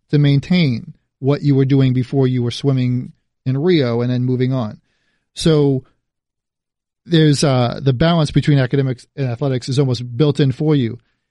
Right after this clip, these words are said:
This seems like it's sort of uncharted waters to be, not only is she uncharted waters to be a seventeen-year-old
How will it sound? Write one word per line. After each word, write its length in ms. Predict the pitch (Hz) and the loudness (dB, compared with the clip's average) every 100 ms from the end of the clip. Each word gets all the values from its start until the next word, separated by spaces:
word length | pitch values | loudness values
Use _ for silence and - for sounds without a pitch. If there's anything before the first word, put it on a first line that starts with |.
| _ - | _ -4
This 140 | 175 | 0
seems 200 | 220 180 | 2 2
like 160 | 170 147 | 2 0
it's 120 | 135 | -2
sort 240 | - 156 143 | 0 2 2
of 540 | 127 117 - - _ _ _ _ _ _ _ - | 0 -4 -8 -20 _ _ _ _ _ _ _ 0
uncharted 520 | 151 160 175 156 131 | 0 2 0 2 2
waters 420 | 151 156 139 120 | 2 2 0 0
to 100 | 135 | -2
be, 440 | 123 127 123 120 - _ _ _ _ | 0 2 2 0 -4 _ _ _ _
not 100 | 160 | 2
only 140 | 196 170 | 2 2
is 60 | |
she 100 | - | 2
uncharted 340 | 156 143 160 139 | 0 2 0 2
waters 240 | 139 131 | 2 2
to 80 | - | 0
be 140 | 131 | 0
a 40 | 120 | 0
seventeen-year-old 880 | - 139 143 151 139 131 123 123 | 0 0 0 0 2 2 2 0